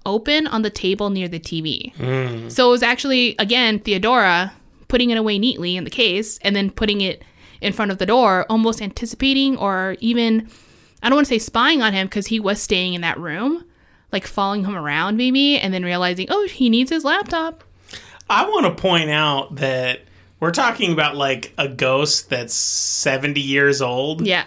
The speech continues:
Speaker 1: <laughs>
Speaker 2: And it's like,
Speaker 1: She's
Speaker 2: oh,
Speaker 1: a grandma.
Speaker 2: yeah, it's like, this is a computer that needs to be put away. She wouldn't know what it is. She's like, "What
Speaker 1: But
Speaker 2: is
Speaker 1: she
Speaker 2: this?"
Speaker 1: would have seen him take it out and, and whatever.
Speaker 2: I guess.
Speaker 1: You know, she's just a little,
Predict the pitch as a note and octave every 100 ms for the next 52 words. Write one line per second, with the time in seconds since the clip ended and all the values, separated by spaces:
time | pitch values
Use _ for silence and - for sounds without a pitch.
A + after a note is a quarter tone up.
0 | - D#4 A4+ A4+ - - F3 E3+ E3+ F#3+
1 | F3+ F3 - E4+ G#4 F4 A3+ G3 F3+ F#3
2 | G#3+ G#3 F3+ G#3 G#3 E4 - G#3+ G#3+ G#3+
3 | G3+ - G#3 A3 F3+ D3+ C#3+ E3 E3+ F3
4 | E3+ F#3 F3 E3+ - F4+ G#4 A#4 A4+ A#3+
5 | A3 G#3 G3+ G3 F#3 D#3+ E3 G3+ C4+ A#3+
6 | F#3 F3 G3+ E4+ - C#4+ D4 C#4+ C#4 C4+
7 | - A3 G#3 C#4+ G3 F#3 B3 C4+ - A#3
8 | G3 F3 F3+ B3 G#3 G3 F#3+ G3 - F3+
9 | E3+ D#3 D#3+ G3 A#3+ - - - - -
10 | _ _ G#3 A3 - A#2 C3 G2+ G#2 -
11 | A3 F#3 F3+ B3 B3 F#4 G4 F#4 F4+ F4
12 | E4+ E4+ D#4+